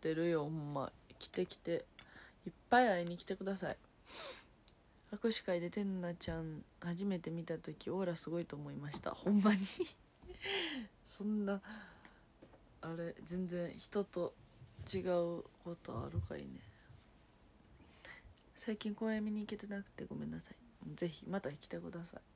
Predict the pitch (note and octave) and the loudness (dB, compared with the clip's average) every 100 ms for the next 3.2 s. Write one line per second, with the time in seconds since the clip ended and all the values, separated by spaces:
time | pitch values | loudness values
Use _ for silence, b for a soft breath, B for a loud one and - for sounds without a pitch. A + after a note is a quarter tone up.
0 | - E3 E3 E3+ D#3 D3+ D3+ - - - | -4 -2 0 -2 -2 -4 -8 -8 -8 -10
1 | - - - - B B B B B - | -12 -20 -20 -20 B B B B B -6
2 | G#3 G3 D3+ D3+ D3 - D#3+ - F3 - | 0 0 0 -4 -4 -2 -2 0 0 0
3 | - F3 | 0 -2